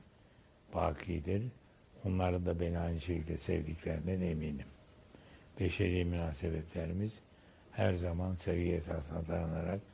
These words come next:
devam ede gelmiştir. Bayramlarda, kandillerde birbirlerimizi, kandillerini tebrik ederiz, kucaklaşırız, hayırlı muvaffakiyetler dileriz. Ancak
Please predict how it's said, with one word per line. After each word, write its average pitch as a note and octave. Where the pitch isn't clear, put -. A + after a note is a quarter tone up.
devam E2+
ede D#2
gelmiştir. D#2
Bayramlarda, E2
kandillerde E2
birbirlerimizi, D#2+
kandillerini E2
tebrik D#2+
ederiz, D#2
kucaklaşırız, E2+
hayırlı E2+
muvaffakiyetler D#2+
dileriz. E2
Ancak F2+